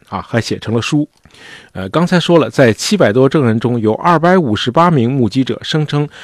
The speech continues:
看到在飞机坠落之前曾经有一束光接近了飞机，因此很可能是一颗美国海军的舰对空导弹。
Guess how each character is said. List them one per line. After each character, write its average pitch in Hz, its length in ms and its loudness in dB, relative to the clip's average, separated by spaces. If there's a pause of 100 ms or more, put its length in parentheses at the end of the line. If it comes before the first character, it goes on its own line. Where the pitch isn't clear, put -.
(240)
看 170 180 0
到 139 140 6
在 117 160 2
飞 175 220 -2
机 180 220 0
坠 202 200 4
落 139 160 4
之 170 160 2
前 131 320 -2
曾 131 220 -2
经 139 140 0
有 98 180 -4
一 110 40 -6
束 117 200 0
光 180 320 4 (180)
接 135 180 2
近 110 200 -2
了 87 40 -10
飞 104 200 -4
机， 98 260 -8 (600)
因 208 140 4
此 160 200 -2
很 160 200 0
可 143 140 -2
能 113 160 0
是 139 160 0
一 123 80 4
颗 135 240 0
美 107 180 0
国 120 140 4
海 92 180 -4
军 135 200 0
的 98 120 0
舰 123 240 2
对 95 160 -2
空 110 220 -4
导 104 180 -6
弹。 90 220 -8